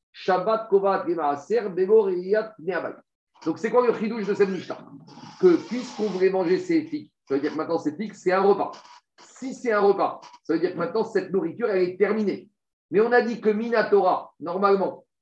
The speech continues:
pour être soumis au prélèvement, il faut deux critères. Il faut que les aliments soient terminés, comestibles, et il faut que, quoi, qu'ils aient vu la porte de la maison.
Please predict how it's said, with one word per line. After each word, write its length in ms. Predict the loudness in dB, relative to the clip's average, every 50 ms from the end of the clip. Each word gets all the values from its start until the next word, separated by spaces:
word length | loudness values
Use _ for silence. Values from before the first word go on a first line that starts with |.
| _ _ _
pour 320 | -10 -10 -10 -10 -14 -8 -2 0
être 220 | 0 0 -2 -6
soumis 400 | -16 -12 -10 -8 -4 0 2 4
au 120 | 4 4
prélèvement, 400 | 2 0 0 0 0 -2 -4 -4
il 100 | -4 -6
faut 180 | -6 -4 -4 -4
deux 260 | -4 -4 -4 -4 -4
critères. 460 | -4 -6 -8 -6 -4 -4 -6 -6 -10 -18 _ _ _ _ _ _ 2
Il 180 | 2 2 4 4
faut 160 | 2 2 4
que 120 | 2 2
les 340 | 4 6 6 6 4 2 2
aliments 360 | 0 0 -2 -2 -4 -4 -4
soient 340 | -4 -4 -4 -4 -4 -4 -8 _ -2
terminés, 520 | 0 0 0 -2 -4 -6 -4 -4 -4 -2
comestibles, 560 | -2 -2 -2 -2 -4 -6 -6 -6 -6 -6 -6 -10 -14 _ _ _ _ _ _ _
et 100 | -2 0
il 220 | 2 0 0 -2
faut 240 | -4 0 0 0 4
que, 80 | 6 4
quoi, 260 | 6 6 4 2 2
qu'ils 160 | 0 -4 -4
aient 60 | -2
vu 120 | -2 0 2
la 160 | 2 2 2
porte 240 | 0 -2 -4 0 2
de 60 | 2
la 100 | 2 2
maison. 320 | 0 -4 -6 -8 -12 -14